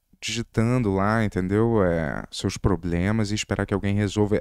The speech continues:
E é tipo assim, é, por que que você não vai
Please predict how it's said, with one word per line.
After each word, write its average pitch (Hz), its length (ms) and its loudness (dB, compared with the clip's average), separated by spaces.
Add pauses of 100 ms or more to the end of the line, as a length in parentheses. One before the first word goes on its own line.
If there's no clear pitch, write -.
E 117 160 2
é 110 140 4
tipo - 280 -4
assim, 113 320 -2
é, 87 280 0 (460)
por - 60 -20
que 160 100 -2
que - 60 -4
você 180 100 2
não 165 220 6
vai 131 520 6